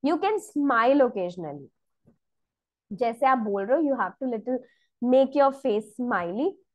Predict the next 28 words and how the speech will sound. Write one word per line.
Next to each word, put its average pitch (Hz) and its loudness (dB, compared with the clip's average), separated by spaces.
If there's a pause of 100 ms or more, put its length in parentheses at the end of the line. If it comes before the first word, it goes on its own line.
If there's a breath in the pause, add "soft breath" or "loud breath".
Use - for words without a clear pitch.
(140)
ठीक 269 -4
है? 277 -2
And 269 2
this 302 2
actions 254 -2
open 247 -2
your 262 0 (100)
mouth 214 -2
a 247 -4
bit 233 -8 (100)
wider 170 -2 (380)
और 302 2
हेल्प 269 2
करता 247 4
है 254 6
आपको 247 0
किस 247 -4
चीज 233 -6
में? 277 -2
साउंड 247 -4
क्लियर। 190 -4 (640)
<clears throat> 339 4
Make 254 0
sure 285 4
to 277 -2
use 247 0
your 262 4
intonation, 190 -6